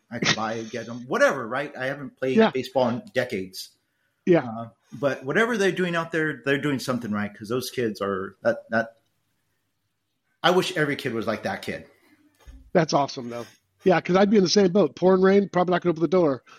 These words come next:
Speaker 2: especially looking out and saying, "Oh, wait," probably, <laughs> you probably barely saw his head 'cause he was
Speaker 1: Yeah.
Speaker 2: so short. It's like, "Okay, now I gotta open the door 'cause I gotta make,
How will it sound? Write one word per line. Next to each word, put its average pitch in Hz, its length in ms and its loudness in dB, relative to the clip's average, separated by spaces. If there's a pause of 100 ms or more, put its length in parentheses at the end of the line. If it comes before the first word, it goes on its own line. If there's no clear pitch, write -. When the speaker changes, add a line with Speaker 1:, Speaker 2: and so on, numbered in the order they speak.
(260)
Speaker 2:
especially 208 380 2
looking 180 260 6
out 190 140 6
and 185 80 -6
saying, 156 340 8
"Oh, 185 60 0
wait," 180 180 2 (540)
probably, 214 320 6
<laughs> 185 300 -2
you 247 160 6
probably 226 220 6
barely 180 300 6
saw 175 220 4
his 156 100 4
head 156 260 4
'cause 151 140 0
he 165 80 4
was 156 80 4
Speaker 1:
Yeah. - 40 -8
Speaker 2:
so 170 100 2
short. 160 200 2
It's 139 60 -4
like, 151 180 0 (200)
"Okay, 196 180 6
now 214 160 4
I 226 60 6
gotta 185 180 6
open 160 160 4
the 165 80 8
door 151 180 6
'cause 165 140 2
I 165 40 6
gotta 165 160 6
make, 180 180 2